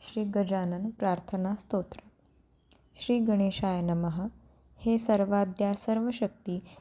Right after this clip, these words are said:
हे जगदोद्धारा जगतपती, साह्य व्हावे सत्वरगती या लेकरा कारणे. जे जे काही ब्रह्मांडात,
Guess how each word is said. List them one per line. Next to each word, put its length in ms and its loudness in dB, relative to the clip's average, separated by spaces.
हे 80 2
जगदोद्धारा 840 -2
जगतपती, 800 -2
साह्य 440 4
व्हावे 360 4
सत्वरगती 920 -2
या 200 2
लेकरा 460 2
कारणे. 440 -2
जे 140 6
जे 160 2
काही 340 2
ब्रह्मांडात, 800 0